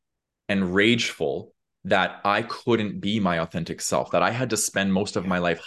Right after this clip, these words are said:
Speaker 1: hiding who I authentically was.
Speaker 2: Yep.
Speaker 1: And I'm fucking pissed. I'm pissed at the world. I'm pissed at myself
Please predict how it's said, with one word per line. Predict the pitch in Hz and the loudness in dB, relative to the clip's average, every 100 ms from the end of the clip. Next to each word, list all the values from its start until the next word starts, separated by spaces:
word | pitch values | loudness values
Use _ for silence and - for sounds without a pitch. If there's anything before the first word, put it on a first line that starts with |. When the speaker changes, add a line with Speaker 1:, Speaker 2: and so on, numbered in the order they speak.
| - | -2
Speaker 1:
hiding | 101 113 117 110 | 0 2 0 -2
who | 113 | 0
I | 95 | 2
authentically | 90 - 92 98 98 82 | 0 -2 -8 -6 -6 -2
was. | 78 90 165 - | 4 4 2 -4
Speaker 2:
Yep. | - 90 | -8 -6
Speaker 1:
And | 82 101 | -2 0
I'm | 117 120 | -2 -4
fucking | - 117 - 95 85 | -2 -2 0 -4 -8
pissed. | - 87 - - | -6 -6 -6 -6
I'm | 90 87 | -4 -4
pissed | - 120 120 | -2 -2 0
at | 113 | -2
the | 92 | -2
world. | 85 110 147 170 - - - | 2 4 4 2 -4 -16 -6
I'm | 92 | -6
pissed | - 117 - | -4 -4 -4
at | |
myself | 90 78 - - 90 139 190 | -4 -2 0 2 4 4 0